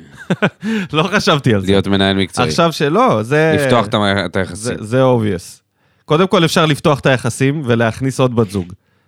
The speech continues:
Speaker 1: לא יעזור לו מאמן, אה, מנוסה לידו. למה לא לצוות לו את אופיר, אופיר חיים?
Speaker 2: כן, ושילך
Speaker 1: ברדה את
Speaker 2: אחורה.
Speaker 1: דראפיץ'.
Speaker 2: לך
Speaker 1: ברדה את
Speaker 2: אחורה.
Speaker 1: דראפיץ', ב-, ברדה את אופיר.
Speaker 2: בדיוק.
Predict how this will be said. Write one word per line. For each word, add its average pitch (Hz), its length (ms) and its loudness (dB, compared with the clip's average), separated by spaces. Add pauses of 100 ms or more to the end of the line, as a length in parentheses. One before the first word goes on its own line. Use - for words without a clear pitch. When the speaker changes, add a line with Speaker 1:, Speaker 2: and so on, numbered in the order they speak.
(160)
Speaker 1:
לא 208 140 2
יעזור 233 420 2
לו 226 100 4
מאמן, 220 500 2
אה, 226 400 0
מנוסה 220 400 0
לידו. 135 300 0
למה 196 240 2
לא 202 140 2
לצוות 156 400 0
לו 135 80 4
את 120 100 -2
אופיר, 117 220 0 (160)
אופיר 127 220 -2
חיים? 92 240 -6 (460)
Speaker 2:
כן, 196 360 2
ושילך 113 300 2
Speaker 1:
ברדה 202 240 4
את 196 40 4
Speaker 2:
אחורה. 175 240 4
Speaker 1:
דראפיץ'. 135 460 0
Speaker 2:
לך 117 60 -6
Speaker 1:
ברדה 147 320 2
את 165 60 2
Speaker 2:
אחורה. 160 320 2
Speaker 1:
דראפיץ', 98 340 -2
ב-, 147 100 -4 (180)
ברדה 220 440 -2
את 233 120 -2
אופיר. 226 340 -4 (760)
Speaker 2:
בדיוק. 180 600 2